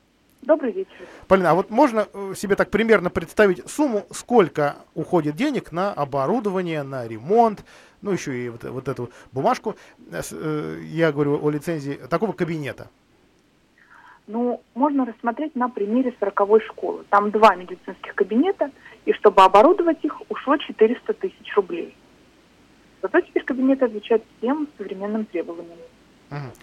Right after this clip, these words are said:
Speaker 2: Но там ведь не сверхсовременные операционные и так далее, да? То есть вот что в этом кабинете быть должно?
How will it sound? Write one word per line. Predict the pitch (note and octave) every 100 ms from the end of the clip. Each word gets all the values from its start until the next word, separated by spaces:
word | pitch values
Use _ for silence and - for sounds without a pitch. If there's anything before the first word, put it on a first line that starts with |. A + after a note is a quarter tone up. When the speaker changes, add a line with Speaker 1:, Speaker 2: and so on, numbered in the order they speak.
| - - - -
Speaker 2:
Но | F3
там | G#3 G#3+
ведь | G#3 -
не | G#3+ G#3 G#3 G#3 G3 G3 F3+ E3+
сверхсовременные | - G3 C4 A3 F3+ E3+ F3 F#3 F#3 E3 C#3 C3
операционные | B2 F3+ F3+ - D3 E3 F#3+ F3 D#3 D3 C#3
и | C3+
так | D#3+ D#3+
далее, | C#3+ A#2 A#2+
да? | E3+ G#3
То | C#3
есть | -
вот | C#3+
что | - C4+
в | G#3+
этом | F3+ D#3
кабинете | D3+ F3 G#3+
быть | C#3+ D3+
должно? | C#3 C#3+ A#2 A#2 G2